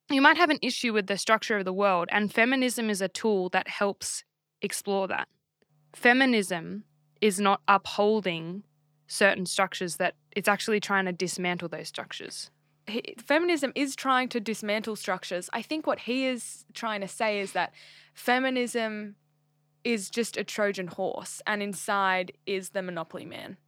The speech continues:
Speaker 1: Yeah, totally.
Speaker 2: Do you know what I mean?
Speaker 1: And I
Speaker 2: And
Speaker 1: get
Speaker 2: it's
Speaker 1: that,
Speaker 2: like,
Speaker 1: and I'm
Speaker 2: that's
Speaker 1: like, That's
Speaker 2: not what it is, though.
Speaker 1: That's lit-, I,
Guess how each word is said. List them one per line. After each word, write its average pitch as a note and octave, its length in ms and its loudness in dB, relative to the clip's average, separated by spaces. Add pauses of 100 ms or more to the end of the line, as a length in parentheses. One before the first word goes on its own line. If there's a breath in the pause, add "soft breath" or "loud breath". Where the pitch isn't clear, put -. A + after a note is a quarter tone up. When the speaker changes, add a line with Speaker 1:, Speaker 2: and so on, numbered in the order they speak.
(560 loud breath)
Speaker 1:
Yeah, E4+ 160 6
totally. D4 340 6
Speaker 2:
Do - 60 4
you B3 40 4
know A#3 80 8
what G#3+ 80 6
I G3 40 2
mean? F3 120 0
Speaker 1:
And C4+ 200 8
I B3+ 40 8
Speaker 2:
And A#3 100 6
Speaker 1:
get B3 120 6
Speaker 2:
it's - 80 -2
Speaker 1:
that, G3+ 80 8
Speaker 2:
like, A3 120 8
Speaker 1:
and G3+ 100 4
I'm G#3 100 4
Speaker 2:
that's A#3+ 320 6
Speaker 1:
like, A3 120 8
That's A#3+ 80 2
Speaker 2:
not A#3+ 240 6
what A3 200 2
it G3+ 120 -2
is, G#3 240 -2
though. F2+ 360 0
Speaker 1:
That's C4 300 6
lit-, C4+ 320 4
I, C4 200 6